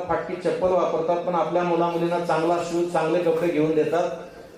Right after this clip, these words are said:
त्या मुलांना मी सांगतो की आईवडिलांना एक रुपया कमवायला किती त्रास होते, हे अनेक प्रत्यक्ष पाहिलेल्या उदाहरणातून मी विद्यार्थ्यांना सांगतो.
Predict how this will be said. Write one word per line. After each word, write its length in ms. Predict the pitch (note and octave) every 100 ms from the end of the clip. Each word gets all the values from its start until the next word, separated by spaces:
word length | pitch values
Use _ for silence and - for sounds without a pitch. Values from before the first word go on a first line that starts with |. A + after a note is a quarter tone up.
| -
त्या 360 | E3+ F#3+ G3+ F3+
मुलांना 500 | D3+ F3+ G3+ G#3 A3
मी 80 | A3
सांगतो 400 | G#3+ G3 F#3 G3
की 80 | G3
आईवडिलांना 580 | F3 F3+ F3+ F3 F3+ F3+
एक 220 | F3 F3+
रुपया 280 | E3 F3 E3+
कमवायला 440 | D#3 D#3 D#3+ D#3+
किती 240 | D#3+ E3
त्रास 280 | E3 D#3+ D#3
होते, 460 | D#3 F#3 G#3 G#3 - - -
हे 80 | F3+
अनेक 420 | E3 F3+ G#3 G#3
प्रत्यक्ष 380 | F3+ E3+ F#3 -
पाहिलेल्या 520 | F3+ F3 F3 F3 D#3+
उदाहरणातून 440 | D#3+ F3 F3+ F3+ F3+
मी 60 |
विद्यार्थ्यांना 500 | F3 F3 - E3+ -
सांगतो. 460 | D#3+ D#3 D3+ G3+